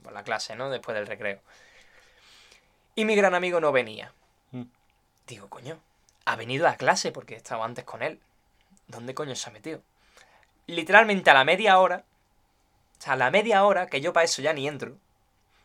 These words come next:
Speaker 1: entra por la clase. Entra, mm,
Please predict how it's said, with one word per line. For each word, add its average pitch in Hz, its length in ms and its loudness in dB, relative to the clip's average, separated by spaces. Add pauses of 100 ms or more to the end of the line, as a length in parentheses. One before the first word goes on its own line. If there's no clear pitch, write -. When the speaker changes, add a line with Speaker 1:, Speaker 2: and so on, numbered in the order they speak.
(540)
Speaker 1:
entra 160 360 -2
por 135 120 -2
la 120 100 0
clase. 139 380 -10 (1040)
Entra, 143 540 -10 (1000)
mm, 135 480 -18